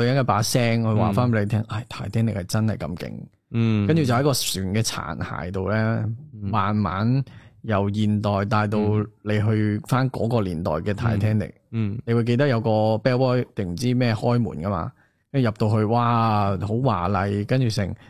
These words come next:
Speaker 1: 佢唔係由嗰個年代開始講，
Speaker 2: 嗯。
Speaker 1: 佢係話而家望返嗰個殘骸，
Speaker 2: 嗯。
Speaker 1: 所有嘢，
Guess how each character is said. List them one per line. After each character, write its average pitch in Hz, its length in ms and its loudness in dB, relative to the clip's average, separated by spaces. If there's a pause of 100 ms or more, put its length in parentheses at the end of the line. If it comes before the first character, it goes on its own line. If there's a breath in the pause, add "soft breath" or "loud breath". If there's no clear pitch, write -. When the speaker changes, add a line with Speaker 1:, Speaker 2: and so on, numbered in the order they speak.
(120 loud breath)
Speaker 1:
佢 165 120 4
唔 139 160 2
係 117 160 2
由 101 360 2 (280 loud breath)
嗰 143 180 2
個 175 160 2
年 98 180 0
代 98 100 0
開 120 240 2
始 113 120 0
講， - 260 -8 (100)
Speaker 2:
嗯。 120 80 -2
Speaker 1:
佢 117 260 2
係 104 40 0
話 104 140 0
而 90 340 -4
家 135 180 2
望 104 280 2
返 117 220 2
嗰 113 120 0
個 98 240 -2 (180)
殘 - 300 -10
骸， 98 380 -8
Speaker 2:
嗯。 113 340 0
Speaker 1:
所 110 160 0
有 107 160 0
嘢， 78 160 -6